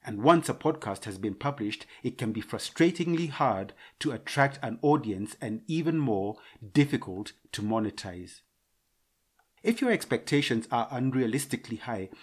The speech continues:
or you are an impatient person who wants the success to come as soon as possible after you publish your first, second, or third episode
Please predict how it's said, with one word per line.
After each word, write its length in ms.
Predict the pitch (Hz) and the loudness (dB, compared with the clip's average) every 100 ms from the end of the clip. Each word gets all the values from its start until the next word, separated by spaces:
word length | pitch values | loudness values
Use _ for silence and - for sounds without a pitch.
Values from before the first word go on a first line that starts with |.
| - | -12
or 100 | - | -4
you 260 | 120 117 127 | -2 0 0
are 160 | 127 113 | 2 2
an 140 | 110 | 2
impatient 600 | 107 104 - 151 - 113 | 0 -2 0 2 2 -2
person 460 | - 113 117 104 90 | -4 -8 -8 -8 -8
who 60 | 104 | -10
wants 420 | 98 113 143 147 | -2 2 2 0
the 100 | - | -4
success 460 | 107 104 - 120 117 | -6 -8 -6 -6 -6
to 140 | - | -10
come 300 | - 131 120 120 | -6 -2 -2 -4
as 140 | 131 | -8
soon 460 | - - - 160 - | -6 -4 -2 -2 -4
as 160 | 117 | -10
possible 640 | - 135 131 95 92 107 - _ _ | -6 -6 -4 -8 -8 -10 -12 _ _
after 280 | - 135 135 | -2 0 0
you 180 | 123 113 | -4 -4
publish 460 | - 127 120 139 - | -2 -2 -2 -2 -2
your 160 | 107 | -6
first, 540 | - - 120 123 - - - - | -6 -2 0 0 -4 -18 -20 -10
second, 640 | - 160 156 92 104 113 - - | 2 2 2 -2 -4 -6 -12 -8
or 120 | 117 | -4
third 380 | 104 - 127 123 - | -4 -2 -2 -2 -2
episode 680 | 139 131 - 90 87 113 | -4 -4 -6 -8 -12 -14